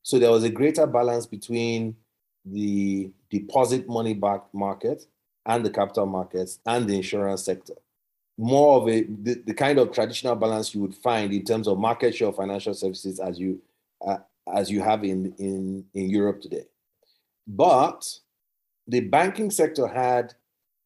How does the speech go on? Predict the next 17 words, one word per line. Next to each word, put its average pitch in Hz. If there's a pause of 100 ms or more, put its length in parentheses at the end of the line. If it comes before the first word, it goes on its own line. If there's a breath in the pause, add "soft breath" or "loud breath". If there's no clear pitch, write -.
(100)
what 123
we 120
call 123
the 117
Big 123
Four. 104 (800)
And 110 (380)
essentially, 120
these 131
were 110 (160)
large 123
retail 117
banks 98 (640)
that, 107 (340)
you 117
know, 98
were 104